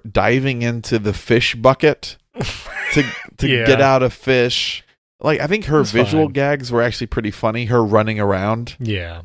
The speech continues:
Speaker 1: But the thing she said, not really funny, very, like, teenage humor. And the only other part of the, I really liked from Rob Schneider is when Drew Barrymore, uh, thinks that he's beating up Adam Sandler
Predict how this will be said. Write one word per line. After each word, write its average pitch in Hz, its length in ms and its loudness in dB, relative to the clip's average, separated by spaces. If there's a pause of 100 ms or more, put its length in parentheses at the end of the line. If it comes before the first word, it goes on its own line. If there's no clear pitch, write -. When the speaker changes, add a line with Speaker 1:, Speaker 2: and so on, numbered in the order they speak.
(140)
Speaker 1:
But 131 380 4 (180)
the 139 180 -4
thing 233 220 0
she 156 180 0
said, 127 480 2 (240)
not 135 460 -2
really 131 280 2
funny, 120 480 -2
very, 127 420 0
like, 120 360 -2 (180)
teenage 120 460 0
humor. 110 420 -2 (300)
And 131 200 2
the 139 100 6
only 180 400 2
other 135 180 2
part 120 400 2
of 101 300 -4
the, 104 220 -2 (240)
I 113 100 -4
really 113 300 4
liked 110 260 2
from 95 240 -6
Rob 101 240 0
Schneider 90 560 -2 (560)
is 104 320 2
when 92 400 0
Drew 107 260 2
Barrymore, 95 800 0 (680)
uh, 98 180 4
thinks 107 380 0
that - 120 2
he's 107 220 0
beating 98 320 0
up 101 160 0
Adam 104 260 2
Sandler 87 640 -4